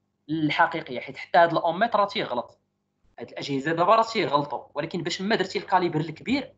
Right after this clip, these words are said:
تيكون الخطأ كبير. هذيك لا فالور ما تيعطيهاش لك exact.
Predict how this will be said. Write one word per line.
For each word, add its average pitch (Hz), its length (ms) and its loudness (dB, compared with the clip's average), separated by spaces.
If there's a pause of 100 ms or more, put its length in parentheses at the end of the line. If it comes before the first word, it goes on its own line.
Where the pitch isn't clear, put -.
(100)
تيكون 185 280 -2
الخطأ - 360 2
كبير. 139 500 -2 (500)
هذيك 147 200 -8
لا 151 80 6
فالور 175 260 2
ما 160 60 -4
تيعطيهاش 160 460 -4
لك - 180 -14
exact. - 360 -8